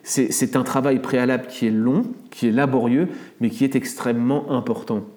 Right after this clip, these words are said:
Dans l'idéal, l'évaluation du candidat pastoral ou, ou du pasteur à venir doit être faite par des pairs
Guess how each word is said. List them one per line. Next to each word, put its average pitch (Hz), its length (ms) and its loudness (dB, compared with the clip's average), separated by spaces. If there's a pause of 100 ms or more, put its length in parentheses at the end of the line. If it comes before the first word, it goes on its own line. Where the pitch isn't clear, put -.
(640)
Dans 143 240 4
l'idéal, 175 540 2 (260)
l'évaluation 139 540 2
du 131 100 0
candidat 127 320 0
pastoral 117 580 0
ou, 101 220 0
ou 101 140 -2
du 107 100 -10
pasteur 113 380 0
à 107 60 0
venir 120 340 0
doit 117 160 2
être 110 200 -2
faite 139 360 -4
par 107 180 0
des 104 140 -2
pairs 165 580 0